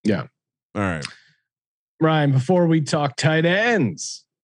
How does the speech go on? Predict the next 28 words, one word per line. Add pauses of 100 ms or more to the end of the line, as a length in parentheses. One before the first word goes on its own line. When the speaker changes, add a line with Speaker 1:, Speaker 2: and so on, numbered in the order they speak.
Speaker 1:
you
know
what
our
lead
pipe
lock
is
when
it
comes
to
internet
security,
V
P
Ns. (540)
That
is, (220)
of
course,
the
one, (440)
the
only (180)
I (200)
P
Vanish.